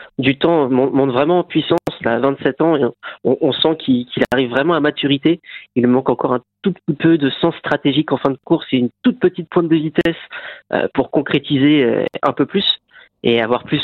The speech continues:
qu'une victoire, euh, comme il a obtenu cette année. Et, euh, non, moi, ce qui me, ce qui, ce qui m'a rendu fou, c'est, je, je suis persuadé qu'il avait le podium des championnats du monde dans les jambes cette année. Et, et juste à cause d'un problème de communication de, de la direction de course,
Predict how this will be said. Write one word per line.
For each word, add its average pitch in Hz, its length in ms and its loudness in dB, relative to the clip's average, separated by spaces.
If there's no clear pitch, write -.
qu'une 151 180 2
victoire, 135 540 0
euh, - 40 -12
comme 117 160 -2
il 113 120 2
a 120 40 2
obtenu 117 280 -4
cette 117 200 -2
année. 160 140 0
Et, 127 160 2
euh, 123 200 0
non, 135 160 2
moi, 123 160 0
ce 110 60 -10
qui - 120 -4
me, 113 340 0
ce - 60 -10
qui, 117 180 -2
ce - 100 -10
qui 131 100 0
m'a 120 180 0
rendu 113 260 -2
fou, 202 240 0
c'est, 117 380 -2
je, - 200 0
je 117 120 -2
suis 117 160 -2
persuadé 147 380 0
qu'il 123 160 0
avait 120 120 2
le 113 180 -8
podium 131 320 0
des 117 100 -2
championnats 117 300 -2
du 120 100 0
monde 120 140 2
dans 113 100 2
les 123 80 2
jambes 185 160 0
cette - 120 -14
année. 110 160 -4
Et, 113 500 2
et 123 80 2
juste - 180 0
à 135 60 0
cause 139 160 0
d'un 120 100 -2
problème 147 220 0
de 123 40 2
communication 143 720 0
de, 113 320 0
de 139 40 2
la 113 100 2
direction 123 360 0
de 107 60 -6
course, - 260 0